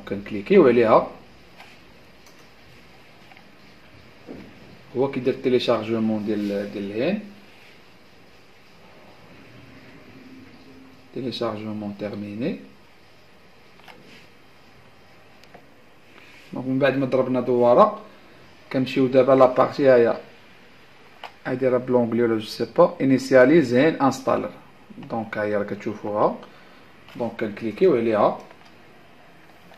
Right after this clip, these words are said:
هنا غتبان لينا لا بارتي ديال الانستالاسيون غتطلع. الناس اللي غادا تبلوكا ليهم كاينه اوبسيون الثانيه،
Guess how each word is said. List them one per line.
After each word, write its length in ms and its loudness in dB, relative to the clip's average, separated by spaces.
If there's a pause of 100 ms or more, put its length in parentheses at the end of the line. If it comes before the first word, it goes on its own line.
(1800)
هنا 140 -2
غتبان 280 0
لينا 160 2
لا 100 4
بارتي 320 -4
ديال 140 -4
الانستالاسيون 640 -6
غتطلع. 500 -4 (920)
الناس 340 4 (480)
اللي 140 8
غادا 140 10
تبلوكا 460 6
ليهم 440 6 (360)
كاينه 200 2
اوبسيون 420 6
الثانيه، 500 4